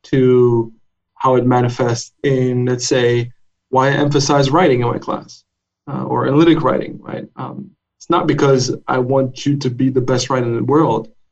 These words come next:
No, it's because that's a medium through which you get to hone expressing your ideas in a very sort of structured way.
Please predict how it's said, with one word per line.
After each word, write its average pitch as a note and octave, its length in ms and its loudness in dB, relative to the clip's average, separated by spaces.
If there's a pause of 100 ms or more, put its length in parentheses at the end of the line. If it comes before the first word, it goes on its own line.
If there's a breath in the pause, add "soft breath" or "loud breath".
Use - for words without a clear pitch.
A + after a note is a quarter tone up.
No, F3 200 4
it's C#3 100 0
because C3+ 380 0
that's C#3+ 240 0
a C3 60 2
medium D3 460 4
through C#3 140 0
which C3 420 -2 (260)
you C3 260 0
get C3 240 -2
to C3 80 -4
hone C#3 680 2 (280)
expressing D#3 640 2
your A#2+ 160 2
ideas A#2 600 -6
in C#3 140 2
a B2 140 0 (180)
very B2 380 0
sort A2+ 200 -4
of G#2+ 80 -6
structured A#2+ 440 -2
way. C3 280 -6